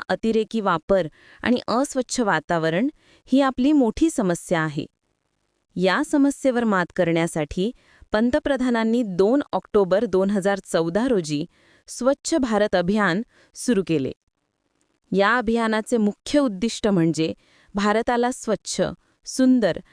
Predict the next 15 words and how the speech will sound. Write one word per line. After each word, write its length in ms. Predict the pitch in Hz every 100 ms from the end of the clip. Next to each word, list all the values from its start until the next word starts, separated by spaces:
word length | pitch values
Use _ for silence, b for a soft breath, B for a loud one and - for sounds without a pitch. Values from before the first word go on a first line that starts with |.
| B B
आणि 140 | 220 247
निरोगी 420 | 226 208 226 233
बनवणे. 440 | 196 160 147 - - _ _ _ _ _ _ _ _ _
स्वच्छतेमुळे 960 | - 208 196 - 208 208 190 175 175 262 b b -
केवळ 240 | 254 269 220
देश 360 | 185 233 302
सुंदर 420 | - 320 277 254
दिसत 340 | 220 208 190 -
नाही, 300 | 175 160 - _ _ _ _ _ -
तर 140 | 202
आपले 320 | 185 - 196 214 -
आरोग्यही 640 | 170 175 196 190 214 294
चांगले 400 | - 190 160 156
राहते. 360 | 156 151 - - _ _ _ _ _ _ _ _
अस्वच्छतेमुळे 1000 | - 240 - 233 - 202 185 175 170 165